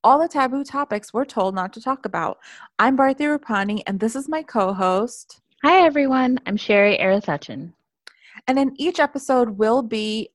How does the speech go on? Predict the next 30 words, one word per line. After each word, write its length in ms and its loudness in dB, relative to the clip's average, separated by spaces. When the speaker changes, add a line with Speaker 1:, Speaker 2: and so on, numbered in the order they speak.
Speaker 1:
unfolding 560 0
a 80 -4
sharp 420 -2
taboo 380 -2
topic, 540 -6
exploring 640 -2
a 40 -2
variety 520 -2
of 100 -10
perspectives, 680 -8
and 200 -2
finding 440 0
a 60 0
new 200 2
relationship 680 -6
to 180 -4
it. 220 -4
All 100 2
right, 280 2
let's 220 -6
get 260 -4
started. 520 -2
Hey, 220 0
Sherry. 640 0
Speaker 2:
Hey, 280 -2
Bharti. 800 -2
Speaker 1:
How 220 -4
are 140 0
you 140 -2
tonight? 440 -4